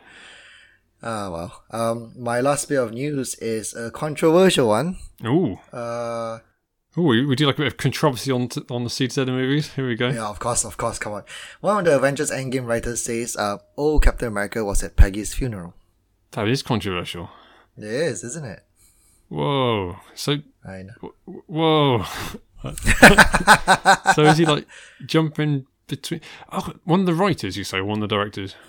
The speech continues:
Speaker 1: One of the writers.
Speaker 2: One of the writers. Ah, yeah, 'cause they, I said before, the, the, the writers and the directors have different views on how the time travel
Speaker 1: Yes.
Speaker 2: works. So,
Speaker 1: Yes.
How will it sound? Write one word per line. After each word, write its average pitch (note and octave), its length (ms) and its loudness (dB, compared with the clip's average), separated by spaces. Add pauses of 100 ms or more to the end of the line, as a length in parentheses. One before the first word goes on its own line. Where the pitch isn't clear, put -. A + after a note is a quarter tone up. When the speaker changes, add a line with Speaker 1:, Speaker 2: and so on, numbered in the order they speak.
(140)
Speaker 1:
One C3+ 140 -4
of A#2+ 40 -4
the A#2 60 -4
writers. A2 380 -6
Speaker 2:
One B2 100 -4
of - 40 -4
the B2 40 -2
writers. A2+ 240 -4
Ah, D3 260 -4
yeah, C#3+ 120 -2
'cause A#2+ 180 -2
they, F3 220 0 (1300)
I C#3+ 40 -8
said C3+ 180 -2
before, B2 260 -2
the, A#2+ 100 -2
the, B2 160 -6
the A2+ 140 -4
writers C#3 460 -2
and A#2+ 140 -6
the A2+ 40 -6
directors A2 340 -2
have G#2+ 160 -6
different A2+ 420 -2
views A2+ 380 0
on G2 100 -4
how A2 200 -2
the G2+ 80 -6
time G#2+ 260 -4
travel G#2+ 180 -4
Speaker 1:
Yes. A2 160 0
Speaker 2:
works. F#2+ 320 -2
So, - 300 -6
Speaker 1:
Yes. G2+ 380 -4